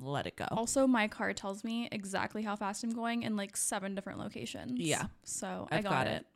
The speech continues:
Speaker 1: it.
Speaker 2: <laughs> Thanks.
Speaker 1: Okay. <laughs> Do you?
Speaker 2: Uh, owie.
Speaker 1: I'm sorry. I have a heating pad or a heated blanket, too, that I could whip out for you later if you want.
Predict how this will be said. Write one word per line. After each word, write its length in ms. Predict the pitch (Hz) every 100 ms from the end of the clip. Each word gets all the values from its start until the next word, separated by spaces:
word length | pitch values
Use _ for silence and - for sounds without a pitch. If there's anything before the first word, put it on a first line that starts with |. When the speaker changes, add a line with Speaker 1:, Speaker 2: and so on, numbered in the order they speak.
| _ _ -
Speaker 1:
it. 100 | - - - 294 -
Speaker 2:
<laughs> 420 | - - - -
Thanks. 380 | - - - -
Speaker 1:
Okay. 300 | - - -
<laughs> 1800 | 262 - - - 554 - 427 - 320 - 277 - - 415 339 - - -
Do 100 | 220
you? 260 | 233 302 359 - - - - - - _ _ -
Speaker 2:
Uh, 400 | - 302 339 339 330 320 - 339
owie. 600 | 277 320 330 320 302 302 320 - 247
Speaker 1:
I'm 120 | 233
sorry. 640 | - 185 143 156 160 214 254 - _ _ -
I 40 |
have 180 | 220 269
a 40 |
heating 380 | 302 - 190 196
pad 340 | 196 160 143 -
or 100 | 185
a 40 |
heated 260 | 190 185 180
blanket, 360 | 160 165 165
too, 160 | - 180
that 100 | 165
I 80 | 147
could 120 | 208
whip 160 | - 151
out 140 | 87
for 120 | - 151
you 100 | 147
later 240 | 135 -
if 160 | - -
you 80 | -
want. 240 | - -